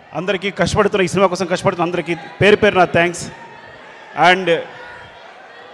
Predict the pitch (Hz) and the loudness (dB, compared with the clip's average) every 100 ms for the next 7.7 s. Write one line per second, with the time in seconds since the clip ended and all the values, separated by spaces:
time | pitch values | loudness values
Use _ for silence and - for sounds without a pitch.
0 | - - 170 175 190 220 - 202 220 226 | -20 0 0 2 2 2 2 0 0 -4
1 | 220 214 - - - - - - - - | -6 -6 -14 -20 -20 -20 -20 -20 -20 -6
2 | 185 214 214 214 214 214 196 170 - - | 2 4 4 2 4 4 4 -4 -16 -20
3 | - - - - 151 202 208 214 220 220 | -20 -20 -20 -6 4 4 6 6 6 2
4 | - - 170 - 185 220 220 214 175 165 | -6 -16 -12 -8 -6 2 4 4 2 4
5 | 214 247 233 - 226 233 233 220 220 208 | 4 4 0 -2 2 4 4 4 4 4
6 | 202 - - 226 220 196 220 220 208 226 | 2 -2 -2 0 0 0 2 2 2 0
7 | 202 208 214 202 185 160 | 0 0 0 -4 -4 -8